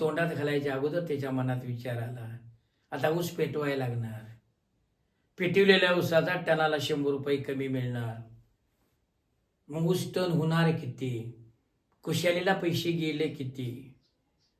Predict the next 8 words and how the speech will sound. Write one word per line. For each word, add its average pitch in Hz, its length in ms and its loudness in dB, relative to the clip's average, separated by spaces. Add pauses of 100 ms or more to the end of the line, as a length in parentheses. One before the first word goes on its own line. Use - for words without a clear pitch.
(200)
ऊसाचं 185 460 2
बिल 185 160 2
येणार 180 420 0
किती, 165 400 -4
त्यात 170 320 4
सोसायटी 165 560 -2
भागणार 143 460 0
का, - 360 -16